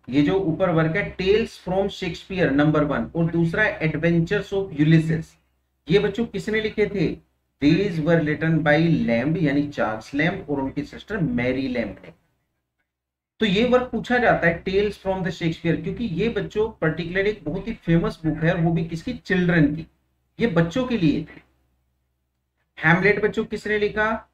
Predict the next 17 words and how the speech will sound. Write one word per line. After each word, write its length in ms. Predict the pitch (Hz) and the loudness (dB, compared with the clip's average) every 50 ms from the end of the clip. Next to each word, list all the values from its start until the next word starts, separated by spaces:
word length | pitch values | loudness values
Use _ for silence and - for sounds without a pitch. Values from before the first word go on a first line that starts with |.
| _ 156 | _ -2
It 100 | 160 160 | 0 2
was 160 | 170 175 170 | 2 2 2
written 440 | 160 160 160 165 165 175 170 160 151 | 2 2 2 0 0 2 2 2 2
by 220 | 160 165 170 170 | 2 2 2 0
Shakespeare, 920 | - - - - 160 160 156 156 - - - 160 160 156 147 143 120 - - - - _ _ _ _ - | -2 -6 -6 -2 0 0 0 0 -4 -4 0 2 2 4 4 4 2 2 -2 -8 -14 _ _ _ _ -2
जबकि 320 | 143 151 - - 202 208 | -2 -2 -2 -2 -4 -6
द 200 | 165 - - - | -6 -4 0 2
हैमलेट 640 | 151 180 196 190 196 190 190 196 190 202 196 196 196 | 4 4 4 4 4 2 2 2 0 0 -2 -2 -4
किसने 300 | 190 175 190 190 190 190 | -6 -6 -4 -4 -2 -2
लिखा? 500 | 190 185 - 202 202 208 226 233 - _ _ _ _ _ _ _ _ _ _ _ _ _ _ _ _ _ _ _ _ _ _ _ _ _ _ - | -4 -4 -4 -2 -2 -2 -2 -4 -10 _ _ _ _ _ _ _ _ _ _ _ _ _ _ _ _ _ _ _ _ _ _ _ _ _ _ 2
Faulkner 500 | 165 160 156 160 160 151 156 151 147 143 | 2 2 2 2 0 2 4 4 4 4
ने। 240 | 131 120 104 - - _ _ _ _ _ _ 156 | 2 0 -4 -6 -10 _ _ _ _ _ _ -6
अच्छा 180 | 160 - 254 | -4 -2 -2
ये 160 | 254 240 240 | -2 0 0
बताओ 300 | 240 226 - 175 160 147 | -2 -2 -2 -2 -2 0
बच्चों, 580 | 143 135 127 - 160 170 202 262 294 - - _ _ _ _ _ _ _ _ _ _ _ _ _ _ _ _ _ _ _ - - | -2 -2 -4 -4 -4 -4 -4 -4 -6 -8 -14 _ _ _ _ _ _ _ _ _ _ _ _ _ _ _ _ _ _ _ -2 2
Hamlet 440 | 175 180 196 202 214 226 233 240 240 | 2 2 2 2 0 0 0 0 0